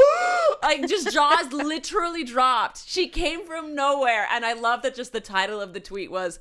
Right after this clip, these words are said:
Speaker 1: Happy Black History
Speaker 2: Yeah.
Speaker 1: Month. <laughs> And I was like, "The best way to tell people." <laughs> I love it. Uh,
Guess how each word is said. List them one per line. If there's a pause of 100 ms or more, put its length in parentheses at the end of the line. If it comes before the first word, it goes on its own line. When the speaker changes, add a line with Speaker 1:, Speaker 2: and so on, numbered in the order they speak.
(120)
Speaker 1:
Happy
Black
History
Speaker 2:
Yeah. (120)
Speaker 1:
Month.
<laughs>
And
I
was (260)
like, (140)
"The
best
way
to
tell
people." (240)
<laughs>
I
love
it. (920)
Uh,